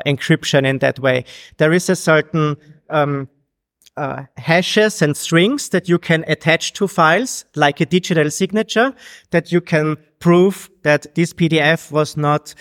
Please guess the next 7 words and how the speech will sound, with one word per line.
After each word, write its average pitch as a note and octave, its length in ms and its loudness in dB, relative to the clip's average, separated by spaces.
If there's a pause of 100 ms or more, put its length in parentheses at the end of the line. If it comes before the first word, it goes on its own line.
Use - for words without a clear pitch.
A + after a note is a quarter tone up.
(240)
uh, D3+ 260 -4
somehow D3+ 760 0 (400)
changed E3+ 640 0
by F3+ 180 2
anyone. F#3 600 2 (360)
Um, D3+ 640 0
and D3+ 260 -6